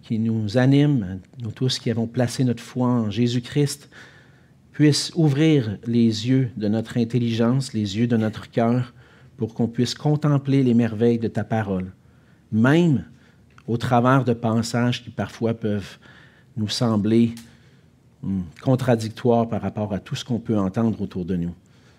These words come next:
Seigneur, viens faire ton œuvre dans nos cœurs parce que tout ce que nous désirons, Seigneur, c'est ta gloire dans nos vies. Transforme-nous, Seigneur,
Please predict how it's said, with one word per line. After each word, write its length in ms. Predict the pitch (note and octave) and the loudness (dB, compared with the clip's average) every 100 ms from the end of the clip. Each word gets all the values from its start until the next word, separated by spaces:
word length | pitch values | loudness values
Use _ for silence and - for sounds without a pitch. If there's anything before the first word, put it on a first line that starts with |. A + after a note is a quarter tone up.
| _ - | _ -10
Seigneur, 400 | - A#2 A#2+ B2 | 0 4 4 2
viens 300 | A#2 D3+ D3 | 2 0 0
faire 280 | A#2 A#2 | -2 -4
ton 240 | A#2 G#2 G#2 | -4 -4 0
œuvre 200 | A2 A#2 | 0 0
dans 120 | A#2 | -2
nos 140 | G#2+ G2+ | -2 -2
cœurs 340 | A#2+ A#2 B2 | -2 -2 -2
parce 220 | A2+ - | -6 -12
que 120 | - | -14
tout 180 | G2 - | -10 -8
ce 140 | - - | -8 -6
que 100 | A#2+ | 0
nous 200 | A#2 G#2 | 2 4
désirons, 580 | A#2+ A#2 A#2+ A2 F#2 | 2 2 0 0 -4
Seigneur, 440 | - F#2+ F#2+ G2 G2 | -4 -4 -2 -2 -4
c'est 180 | G2+ - | -10 -6
ta 140 | F#2+ | -6
gloire 460 | F2+ G#2 G2+ A#2 A#2+ | -4 -4 -2 -2 0
dans 140 | A2+ | 0
nos 180 | G#2 F#2+ | 0 -2
vies. 220 | E2+ E2+ - - - - - _ | -6 -12 -14 -20 -20 -20 -20 _
Transforme-nous, 840 | - C#3 C3+ - C3 G#2 G#2 F2+ | -2 0 0 -2 0 0 0 -2
Seigneur, 500 | - F#2+ F2 E2+ E2 | -8 -8 -6 -8 -12